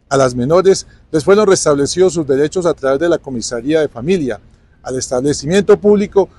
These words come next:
se le aplicó una medida correctiva de suspensión temporal de la actividad. A los padres de familia les recomendamos que tengan una comunicación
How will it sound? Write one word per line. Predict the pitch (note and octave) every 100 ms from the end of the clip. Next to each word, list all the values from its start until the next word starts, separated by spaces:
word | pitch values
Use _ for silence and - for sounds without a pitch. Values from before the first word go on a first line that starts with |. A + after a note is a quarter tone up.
| _
se | - F3+
le | F3+
aplicó | E3+ E3+ E3 G3+
una | A3
medida | G3 E3+ G3
correctiva | F3+ C#3+ B2 - F#3+ G3
de | F3
suspensión | D#3 - C#3+ B2 E3+
temporal | F#3 F3+ C#3 C3+ C#3+
de |
la | D3+
actividad. | B2 - G#2 A2 B2 - _ _ _ _ _ _ _ _ F3+
A | F#3
los | F3+ -
padres | G3+ G#3 G#3
de | G3
familia | C#3+ C#3 E3+ F#3+
les | F3
recomendamos | D#3 C#3 B2+ B2 E3 F3+ - _ _ -
que | F3+
tengan | G#3 G#3+ A3
una | A3 A3
comunicación | F#3+ E3 D#3 - A#2+ F#3 G3+